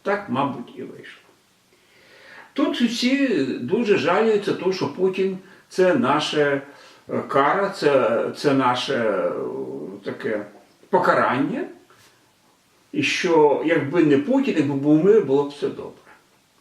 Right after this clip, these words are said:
Але, як казав ще Кант, що ми всі хотіли б жити в мирі, жити в достатку, але природа речей знає краще.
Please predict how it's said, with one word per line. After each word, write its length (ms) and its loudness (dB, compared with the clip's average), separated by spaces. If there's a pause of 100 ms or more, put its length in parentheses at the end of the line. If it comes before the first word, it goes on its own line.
(600)
Але, 340 4
як 180 2
казав 300 2
ще 180 -4
Кант, 440 -4 (680)
що 220 -6
ми 140 2
всі 180 0
хотіли 340 0
б 60 -2
жити 240 -2
в 140 -2
мирі, 380 2 (420)
жити 460 0
в 180 -2
достатку, 800 -2 (360)
але 300 0
природа 640 2
речей 420 2
знає 400 -2
краще. 560 -10